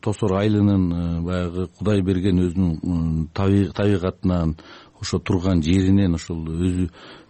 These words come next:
айлыбызды даңктайлы деген гана бул баягы эме да. Ошо айлыбызды даңктап, ошол социалдык муктаждык жактарынан, жанагындай бир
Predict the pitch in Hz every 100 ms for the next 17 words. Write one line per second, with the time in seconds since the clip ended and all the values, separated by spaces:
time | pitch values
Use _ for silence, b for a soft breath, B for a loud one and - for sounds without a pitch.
0 | 80 95 98 101 90 104 78 104 98 104
1 | 92 85 82 80 78 80 78 76 78 82
2 | 82 78 85 87 101 127 B B B -
3 | 87 95 95 87 95 87 95 92 92 82
4 | 85 80 92 85 82 - 98 - 98 95
5 | 90 95 - 92 82 - 98 - 95 87
6 | 90 80 85 90 90 90 85 82